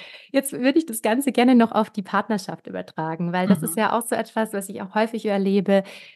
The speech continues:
Speaker 1: dass, ähm, gerade wenn man selbst so im Mangel ist oder diese unerfüllten Bedürfnisse auch aus der Kindheit eine große Rolle spielen.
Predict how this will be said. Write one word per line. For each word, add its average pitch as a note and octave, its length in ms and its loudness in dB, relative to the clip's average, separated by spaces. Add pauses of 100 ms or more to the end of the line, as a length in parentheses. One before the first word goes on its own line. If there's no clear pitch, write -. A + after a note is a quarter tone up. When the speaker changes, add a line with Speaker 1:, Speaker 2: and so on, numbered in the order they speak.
(160)
Speaker 1:
dass, G3+ 380 -2
ähm, G3 300 0
gerade G#3 360 0
wenn G3 100 0
man F#3+ 100 2
selbst G3+ 280 0
so G#3+ 60 -4
im G3+ 160 -2
Mangel G#3 320 0
ist F#3+ 220 -6
oder G3 100 -4
diese F#3+ 240 -10
unerfüllten A3 520 0
Bedürfnisse F#3+ 640 0
auch - 100 -4
aus G3 160 -4
der C4+ 120 -2
Kindheit F#3+ 540 -2
eine F#3+ 80 -2
große G#3 400 -4
Rolle G3 240 0
spielen. F#3 640 0